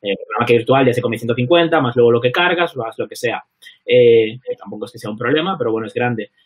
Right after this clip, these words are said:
Eh, pero una aplicación nativa a lo mejor puede ocupar de diez megas, veinte megas. Entonces, claro, es un salto cualitativo importante.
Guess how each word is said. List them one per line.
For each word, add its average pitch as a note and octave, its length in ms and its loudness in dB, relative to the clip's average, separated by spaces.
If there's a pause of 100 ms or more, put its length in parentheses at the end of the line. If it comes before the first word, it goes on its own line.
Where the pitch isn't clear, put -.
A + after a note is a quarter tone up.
(140)
Eh, A#2+ 200 2
pero A#2+ 240 4
una C3 140 2
aplicación C3+ 340 0
nativa D#3 380 2
a - 20 2
lo C#3+ 60 -2
mejor B2+ 240 -2
puede C3 120 0
ocupar B2 360 -4 (300)
de A#2 300 0 (400)
diez B2 260 -2
megas, A2+ 300 -6
veinte A2 240 -8
megas. G#2 360 -12 (280)
Entonces, A2 360 -8
claro, G2 200 -8
es - 80 -12
un A2 160 -8
salto A2+ 640 0
cualitativo C3+ 460 4
importante. C#3 640 0